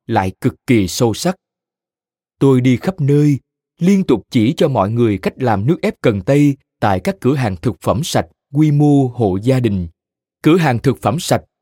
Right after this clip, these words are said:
quy mô lớn, nhà hát cỡ nhỏ, thậm chí cả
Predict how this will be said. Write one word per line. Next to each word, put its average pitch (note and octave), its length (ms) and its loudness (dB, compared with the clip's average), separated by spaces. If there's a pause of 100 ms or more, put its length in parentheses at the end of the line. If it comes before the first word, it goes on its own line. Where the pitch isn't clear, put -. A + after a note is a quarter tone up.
(100)
quy C#3 240 2
mô B2+ 260 2
lớn, B2 360 0 (500)
nhà C3 200 0
hát F3 280 -2
cỡ G#2+ 140 2
nhỏ, B2+ 440 0 (320)
thậm A2 200 0
chí D#3 320 2 (140)
cả G2+ 200 0